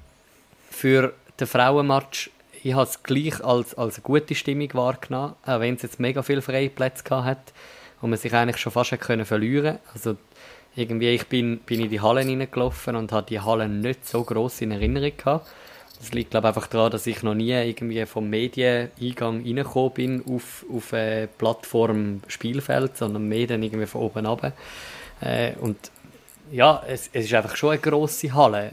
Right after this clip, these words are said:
und ich meine, die fasst ja auch sehr viele Leute mit irgendwie achttausend. Und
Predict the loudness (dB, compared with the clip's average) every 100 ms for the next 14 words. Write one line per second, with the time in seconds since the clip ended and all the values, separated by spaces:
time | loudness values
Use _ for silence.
0 | -6 -4 -4 -6 -4 -4 -2 -4 -2 -2
1 | -2 -4 -4 -4 -2 -4 -2 -2 -2 -4
2 | -4 -6 -4 -2 2 2 2 -2 -2 0
3 | -2 -4 -20 -18 -18 -18 -18 -20 -10 0
4 | 2 2 -2 -6